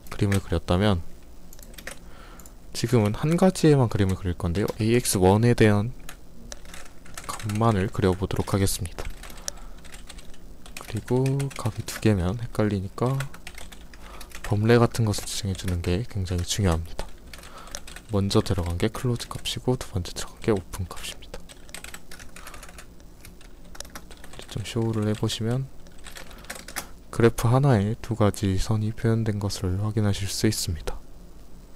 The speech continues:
이렇게 보이죠? 범례가 지정되었습니다. 파란색 줄이 종가를 기준으로 나타낸 데이터고요. 주황색 줄이 시가를 기준으로 나타낸 데이터입니다.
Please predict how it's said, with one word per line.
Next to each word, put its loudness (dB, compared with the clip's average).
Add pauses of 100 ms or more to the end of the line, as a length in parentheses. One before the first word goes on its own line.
(760)
이렇게 -8
보이죠? 0
범례가 4
지정되었습니다. -2
파란색 4
줄이 2 (600)
종가를 4
기준으로 4
나타낸 2
데이터고요. 2 (160)
주황색 0
줄이 2 (180)
시가를 2
기준으로 2
나타낸 2
데이터입니다. -2